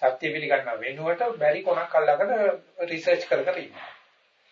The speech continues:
කවදාකවත් දන්න මගේ කෙලවරක් නැහැ. මෙච්චර ලස්සන gediy පිටින් තියෙන නිසා කියලා තියෙනවා. ඔබ ස-, බය දුරුවන් කරන්න. උඹ ගහන ගැට ප්‍රමාණය සත්‍ය ලබා ගන්න ගහන ගැට වලට වැඩිය වැඩි.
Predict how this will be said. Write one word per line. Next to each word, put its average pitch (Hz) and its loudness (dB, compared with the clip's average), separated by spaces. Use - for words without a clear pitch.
කවදාකවත් 190 8
දන්න 196 0
මගේ 196 -2
කෙලවරක් 156 2
නැහැ. 98 -20
මෙච්චර 139 -10
ලස්සන 196 2
gediy 190 -4
පිටින් 180 -10
තියෙන 151 -8
නිසා 147 2
කියලා 151 -4
තියෙනවා. 151 -6
ඔබ 143 -14
ස-, - 0
බය 127 4
දුරුවන් 170 2
කරන්න. 143 2
උඹ 151 -6
ගහන 147 6
ගැට 131 8
ප්‍රමාණය 143 2
සත්‍ය 143 -2
ලබා 143 6
ගන්න 165 2
ගහන 156 4
ගැට 139 4
වලට 151 2
වැඩිය 151 2
වැඩි. 120 -8